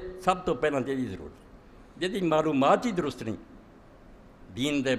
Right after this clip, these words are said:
बारे च, अपने बारे च, खुदा दे बारे च, कायनात दे बारे, तसव्वुर ही सही नहीं, उन्हें पता ही नहीं मैं कौन हाँ, ते क्यों आया, ते किधर जाना, ते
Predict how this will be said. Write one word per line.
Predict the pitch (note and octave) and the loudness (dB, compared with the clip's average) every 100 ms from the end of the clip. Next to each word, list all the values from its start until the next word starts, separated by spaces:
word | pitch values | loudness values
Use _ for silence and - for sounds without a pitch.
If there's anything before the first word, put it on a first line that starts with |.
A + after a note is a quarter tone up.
| A2 | 2
बारे | A#2+ B2+ | 2 2
च, | B2+ | 0
अपने | A2+ C3 B2 | -2 -2 0
बारे | A2 A2 A#2 | 0 0 0
च, | G2+ | -4
खुदा | F#2 G2 A#2 | -6 -2 0
दे | A#2+ | 0
बारे | G#2 G#2 A2 | 0 -2 -2
च, | A2 | -4
कायनात | G#2+ G#2+ G#2 A2+ | -2 0 0 -2
दे | B2 | -4
बारे, | - - - - - | -6 -10 -18 -20 -6
तसव्वुर | F3+ E3+ A#3+ D4+ | -4 6 8 8
ही | D#4 | 6
सही | A#3+ G#3+ D3+ | 8 8 8
नहीं, | D3 | 0
उन्हें | E3 E3+ | -2 0
पता | F#3 C4+ | 6 8
ही | |
नहीं | C4+ B3+ | 10 8
मैं | A3+ G#3+ | 8 4
कौन | - E3+ F3+ | 6 6 6
हाँ, | F3 | 4
ते | - | 0
क्यों | D#3+ E3 | 2 4
आया, | D#3+ D#3+ | 6 4
ते | C#3+ E3+ | 0 -4
किधर | F#3 F3+ | -2 -2
जाना, | C#3 C3 | 0 -2
ते | C3+ | -2